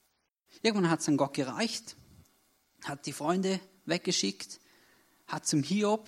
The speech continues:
über mehrere Kapitel, müsst ihr mal nachlesen, sehr cool, über mehrere Kapitel hat er dem Hiob gesagt, Hey Hiob, halte mal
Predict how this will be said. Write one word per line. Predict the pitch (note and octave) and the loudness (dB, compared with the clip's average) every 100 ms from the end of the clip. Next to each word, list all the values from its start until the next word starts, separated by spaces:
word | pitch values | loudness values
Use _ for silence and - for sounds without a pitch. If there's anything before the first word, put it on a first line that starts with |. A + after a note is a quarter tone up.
| - | -10
über | - D3 | -6 0
mehrere | C#3 E3+ G#3 F#3+ | 2 2 0 -4
Kapitel, | - F3 - G#3 - F#3+ | -2 -4 -2 -6 -4 -6
müsst | E3+ C3+ | -6 -4
ihr | D#3 | -4
mal | C#3+ | -2
nachlesen, | C3+ F3 - D#3+ - F3+ F3+ - | -2 -4 -6 -8 -4 -4 -6 -10
sehr | - - E3+ - | -14 -6 -6 -2
cool, | E3 F#3 - - - - | -4 -4 -8 -20 -20 -4
über | F#3+ D#3 | 4 6
mehrere | D#3+ A3 A3 | 6 4 2
Kapitel | A3 E3 - A3 - G#3 F3+ | 0 -4 -4 -6 -2 -2 -2
hat | F3+ | -2
er | E3+ | -2
dem | D3 | 0
Hiob | E3+ G3 - | 0 -2 -6
gesagt, | - E3+ F3 - | -6 -6 -2 2
Hey | E3 | 2
Hiob, | D3+ A3 B3 - - _ _ _ _ _ _ _ _ _ _ _ _ _ _ _ _ _ _ _ _ _ _ _ _ _ _ | 4 4 2 0 -20 _ _ _ _ _ _ _ _ _ _ _ _ _ _ _ _ _ _ _ _ _ _ _ _ _ _
halte | - D#3+ F3 | -4 -4 -2
mal | E3+ D#3 E3 | -2 0 -2